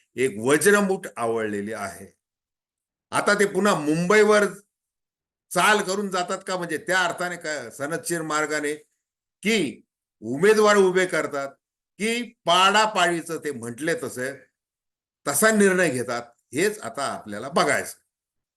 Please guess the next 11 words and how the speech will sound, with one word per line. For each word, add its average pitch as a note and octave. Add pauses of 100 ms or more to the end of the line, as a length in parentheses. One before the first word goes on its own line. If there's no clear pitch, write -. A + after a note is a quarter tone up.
(880)
आता D#3+
एकूण G3+
महाराष्ट्राचं G3
राजकारण G3
म्हणजे F3+
सगळ्यात G3
अडचणीत F3+
आलेलं D#3
आहे D#3+
महायुतीचं C3
सरकार A2+